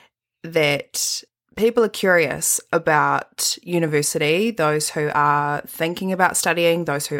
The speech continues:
are studying, or those who perhaps never have and maybe never will study at university.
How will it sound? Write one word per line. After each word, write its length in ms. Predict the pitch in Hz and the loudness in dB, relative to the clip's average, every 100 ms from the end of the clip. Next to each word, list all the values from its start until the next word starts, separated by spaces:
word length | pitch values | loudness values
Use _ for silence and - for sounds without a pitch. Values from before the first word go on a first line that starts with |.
| - | 2
are 240 | 175 214 | 2 2
studying, 560 | - - 143 147 147 151 | 0 -4 -2 -4 -6 -6
or 140 | 156 | -6
those 320 | 151 156 151 | -2 -2 -2
who 220 | - 156 151 | -2 -2 0
perhaps 640 | 160 160 - - - - - | -2 -2 -2 -2 -4 -6 -6
never 260 | 160 156 | -2 0
have 300 | 156 156 170 | 4 4 2
and 120 | 165 156 | 0 -2
maybe 200 | 156 156 | -2 -2
never 160 | 151 | 0
will 220 | 156 208 | 2 2
study 380 | 170 - 147 139 | 2 2 0 0
at 80 | - | -4
university. 680 | 147 143 156 - 143 139 | -4 -2 0 -2 -4 -6